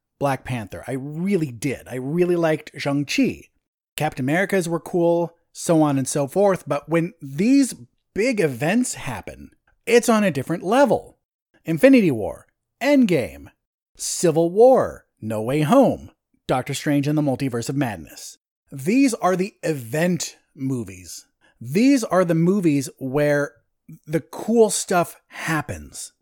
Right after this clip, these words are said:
where the stuff we really remember and talk about happen. But here's the downside. As a movie on its own, Doctor Strange in the Multiverse of Madness is just okay. It's just okay.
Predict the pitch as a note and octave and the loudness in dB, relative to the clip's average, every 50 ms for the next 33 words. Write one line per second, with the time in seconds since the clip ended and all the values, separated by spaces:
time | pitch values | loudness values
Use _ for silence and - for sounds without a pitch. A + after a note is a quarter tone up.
0 | _ _ - _ _ D3+ F3 G#3 G#3+ G3+ F3+ - - - _ A#3 B3+ B3 - G3+ | _ _ -20 _ _ 2 2 4 4 2 0 -2 -4 0 _ 0 0 0 0 -2
1 | F#3+ F3+ D#3 D#3+ G#3 A#3 A#3+ B3 G#3 F3 F3 D#3 E3+ G3 G#3 G3 F3+ F3+ C#3+ D3 | -2 0 0 0 -2 -2 0 -2 -2 -2 -4 -2 -2 -2 -2 -2 -2 -4 -4 -6
2 | C#3 - - - F3+ F#3+ F#3+ - F#3+ C#3+ C3 A2+ G#2+ - _ _ _ _ _ - | -8 -8 -6 -4 -4 -4 -2 -4 -4 -2 -2 -2 -4 -6 _ _ _ _ _ -10
3 | - - D#3 E3+ F3 F3 - - F#2 C#2+ - - _ _ _ _ _ _ _ E3+ | -8 -6 -4 -2 -4 -4 -4 -6 -8 -8 -12 -20 _ _ _ _ _ _ _ -8
4 | F#3 G3 F#3 C3+ - A#3+ C4+ D4 D4+ C4+ - A#3 A#3 G#3 A#3 A3+ A#3 B3 A#3+ - | -6 -6 -8 -6 -2 2 2 2 2 0 0 -4 0 0 2 2 4 2 2 2
5 | - - C2 - - - _ _ _ _ _ _ _ - D#3 G3 B3+ C#4 C4 B3+ | 0 -6 -6 -10 -20 -20 _ _ _ _ _ _ _ -6 -4 0 0 2 2 2
6 | A#3 G3+ F#3 F3+ F3+ G#3+ A#3+ A#3 G#3 A3 G#3+ _ - E3+ G3 A3 A3+ G3+ D#3 - | 2 2 2 2 2 2 2 2 0 -4 -4 _ -2 -2 0 2 2 0 -2 -4
7 | - _ - G#3 A#3+ B3 F3+ E2+ B1 A#1 - - _ _ _ _ _ _ _ _ | -10 _ -2 0 2 2 2 0 -4 -12 -16 -18 _ _ _ _ _ _ _ _
8 | - E3 D3+ F3 - - B3 - - - F#3 F3 F3+ F#3 F3 - E3+ D#3 D3+ C#3 | -2 0 0 0 0 -2 -4 -6 -2 -2 -2 0 0 -2 -2 -2 -2 0 0 2
9 | C3+ C#3+ C#3+ - G3 E3+ D#3+ F3 E3+ - G#3+ F3+ D#3 C#3 B2 A#2 A#2 B2 A#2+ - | 2 0 2 2 2 2 2 2 0 0 -2 0 0 0 0 -2 -4 -4 -6 -8
10 | - _ _ _ _ _ _ D#3+ E3+ E3 C3+ A2 G#2 C#3 D3+ D3 - - _ _ | -14 _ _ _ _ _ _ -4 -4 -4 -4 -4 -2 -2 -2 -2 -2 -8 _ _
11 | _ _ - C#3+ C3+ C3 B2+ A2+ - - A2+ G2+ - - - - _ _ _ _ | _ _ -2 -2 0 0 -2 -6 -8 -8 -8 -8 -10 -12 -18 -20 _ _ _ _
12 | _ _ _ - D#3 D3 B2+ - - _ _ - - C#3 D3 E3+ F3 - - - | _ _ _ -4 -4 -4 -4 -6 -14 _ _ -14 -8 -2 2 2 2 0 -2 -10
13 | _ _ D#3 D#3+ E3 E3 D#3 - - C#3 A#2+ F#2+ D#2 - - _ | _ _ 0 2 2 0 0 -2 -4 -4 -4 -4 -8 -14 -18 _